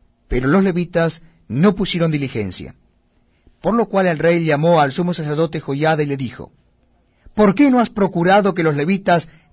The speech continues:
traigan de Judá y de Jerusalén la ofrenda que Moisés, siervo de Jehová, impuso a la congregación de Israel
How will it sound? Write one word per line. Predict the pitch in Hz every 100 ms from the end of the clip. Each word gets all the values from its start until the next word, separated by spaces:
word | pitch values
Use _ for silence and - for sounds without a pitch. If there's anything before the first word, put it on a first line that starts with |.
| -
traigan | 170 220 240
de | 214
Judá | 190 175 185 180
y |
de | 165
Jerusalén | 156 147 147 135 165 180 - - -
la | 131 151
ofrenda | 139 117 196 247 175
que | 131 143
Moisés, | 135 131 - 170 170 -
siervo | - 233 226 190
de | 170
Jehová, | 127 113 107 _ _ _ _ _ _
impuso | 214 196 170 - 226 220 202
a |
la | 190
congregación | 170 156 147 143 208
de | 208
Israel | 175 156 156 160 156